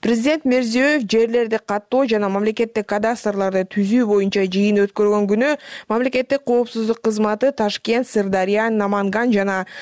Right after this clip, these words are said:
Самарканд облустарында жер сатууга аракет кылган бир катар аткаминерлерди кармаганын жарыялады. Ошондой эле жергиликтүү басылмалар маалымдагандай,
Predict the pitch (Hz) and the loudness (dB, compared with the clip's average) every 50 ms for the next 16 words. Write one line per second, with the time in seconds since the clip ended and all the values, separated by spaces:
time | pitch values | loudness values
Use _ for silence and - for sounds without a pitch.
0 | - - - - 247 226 226 247 254 240 - 262 240 220 208 208 196 185 202 - | -18 -12 -6 -4 -2 -2 0 -2 -2 -2 -4 -4 -2 -2 -2 -2 0 -2 -4 -2
1 | - 208 202 202 202 208 226 254 247 190 180 196 220 233 226 - 208 208 208 196 | -2 -2 -2 0 0 0 2 0 0 0 0 0 0 0 0 -2 -2 0 0 -2
2 | 190 190 190 190 190 196 196 190 - - 185 185 185 202 214 226 233 - - - | 0 0 -2 -2 -2 -4 -6 -6 -4 -2 -2 -2 0 -2 -2 -4 -6 -10 -16 -20
3 | - - - 185 226 254 262 254 233 214 208 202 196 196 196 - - 196 196 196 | -18 -6 -2 0 2 2 2 0 0 0 -2 -2 -2 -2 -4 -4 -4 -2 0 0
4 | 190 190 190 180 185 190 190 202 226 233 - - 214 208 202 202 202 196 196 190 | 0 0 0 0 0 0 0 0 -2 -2 -2 -4 -2 -2 0 0 0 0 0 0
5 | 190 190 202 196 196 196 202 202 196 202 202 190 196 214 214 - - - - - | 0 0 0 0 0 0 0 0 0 0 0 0 0 -2 -4 -4 -10 -20 -20 -20
6 | - - _ - - 233 - 285 277 277 277 277 269 311 311 233 254 262 254 262 | -20 -20 _ -6 -4 -2 0 0 2 2 2 2 2 0 0 0 0 0 0 0
7 | 240 254 240 - 262 247 226 226 233 - 233 220 220 220 220 220 214 208 208 208 | 0 -2 -2 -2 -2 0 0 0 -2 -2 -2 0 2 2 2 0 0 0 0 0
8 | 214 214 220 220 214 220 214 214 214 226 247 269 285 | 2 0 0 0 0 0 0 0 0 0 0 0 0